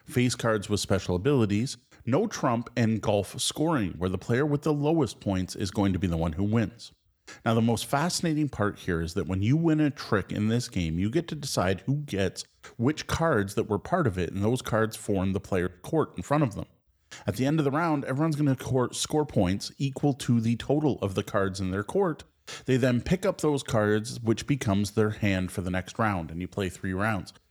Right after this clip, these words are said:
So there's a really interesting mix of strategy there of wanting to take low-numbered cards, uh,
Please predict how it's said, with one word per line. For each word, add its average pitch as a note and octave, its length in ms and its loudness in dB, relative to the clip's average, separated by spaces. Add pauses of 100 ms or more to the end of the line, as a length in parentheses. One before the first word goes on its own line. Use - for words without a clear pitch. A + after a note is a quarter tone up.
(120)
So - 160 2
there's A#2 100 4
a B2 60 4
really D#3+ 340 2
interesting C3 640 0
mix B2 240 0
of A2 80 -2
strategy A#2 440 0
there G#2 220 4
of F#2+ 120 0
wanting A2+ 320 2
to - 80 -10
take A2+ 260 0
low-numbered G#2 600 0
cards, B2 540 0 (340)
uh, G#2 200 -2